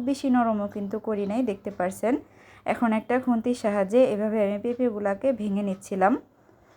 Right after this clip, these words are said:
তো ভেঙে নেওয়ার পরে একটা প্যানে আমি দিয়ে দিলাম অল্প পরিমাণ সরিষার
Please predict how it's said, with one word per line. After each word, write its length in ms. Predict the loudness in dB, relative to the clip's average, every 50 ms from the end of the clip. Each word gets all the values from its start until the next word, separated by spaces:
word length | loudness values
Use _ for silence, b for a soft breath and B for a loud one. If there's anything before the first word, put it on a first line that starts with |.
| b b -6
তো 40 | 0
ভেঙে 260 | 2 4 6 6 6 6
নেওয়ার 260 | 6 6 6 4 4
পরে 300 | 4 2 2 4 6 6 6 6 4 0
একটা 160 | 0 -2 -2
প্যানে 300 | -2 0 -2 0 0 0 -2 -2
আমি 140 | -2 -2 -2
দিয়ে 200 | 0 0 0 0
দিলাম 280 | 0 0 2 4 4 4 2 2
অল্প 220 | 2 2 2 2 -2 -10 -6 -4
পরিমাণ 340 | -2 0 0 0 2 2 0 0
সরিষার 500 | 0 -4 -4 -4 -4 -2 0 0 0